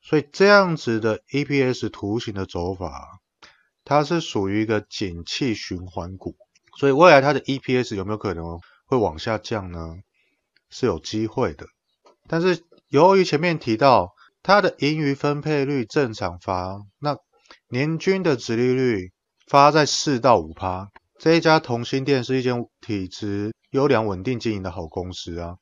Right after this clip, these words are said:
所以即便它的E P S开始有减少啊，各位也不需要太担心啊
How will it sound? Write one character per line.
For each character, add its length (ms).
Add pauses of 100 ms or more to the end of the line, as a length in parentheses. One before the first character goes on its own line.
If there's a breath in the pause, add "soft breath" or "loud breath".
(180)
所 160
以 60
即 280
便 280
它 280
的 200
E 160
P 200
S 400 (560)
开 300
始 220
有 140
减 320
少 260
啊， 240 (720 soft breath)
各 180
位 120
也 80
不 160
需 100
要 120
太 180
担 220
心 240
啊 160